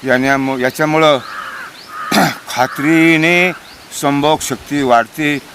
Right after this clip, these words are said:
असा लोकांचा अनुभव आहे आणि तो आगी खरा आहे. तर बंधू भगिनींनो, हे पुरुषत्व वाढवण्यासाठी ह्या वनस्पतीची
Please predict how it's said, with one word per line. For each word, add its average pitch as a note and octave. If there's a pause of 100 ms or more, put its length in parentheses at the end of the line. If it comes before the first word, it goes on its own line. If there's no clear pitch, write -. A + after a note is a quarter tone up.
(300)
असा C#3+
लोकांचा C3+ (140)
अनुभव A#2+
आहे A#2+ (520)
आणि B2+ (120)
तो C#3
आगी C3 (100)
खरा B2
आहे. A2 (680)
तर G#2
बंधू A2+
भगिनींनो, A#2+ (840)
हे E3 (160)
पुरुषत्व F#3
वाढवण्यासाठी D#3+ (720)
ह्या E3
वनस्पतीची D3+